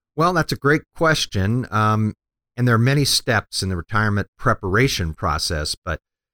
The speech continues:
making sure your documents are accounted for and managed is a great first step on the path to a comfortable and well-plan-,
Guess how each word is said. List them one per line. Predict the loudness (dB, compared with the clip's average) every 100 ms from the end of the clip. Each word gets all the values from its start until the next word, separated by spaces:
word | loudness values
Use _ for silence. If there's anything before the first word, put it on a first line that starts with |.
| _ -6
making | -2 0
sure | 2
your | 4 2
documents | 2 0 0 -4 -4 -4
are |
accounted | -6 -2 -2 -2 -4
for | -6
and | -4
managed | -4 -2 -2 -6 -10 -16 _ -6
is | -6 -6 -6
a | -8
great | -2 -4 -4 _
first | 0 0 -2
step | -6 -8 -10 _ -20 _
on | -8 -6
the |
path | -4 -2 -2 -2
to | -10
a | -12
comfortable | -4 -4 -4 -8 -6 -8 -10 _
and | -6 -4 -4
well-plan-, | 0 0 0 -4 -4 -2 -4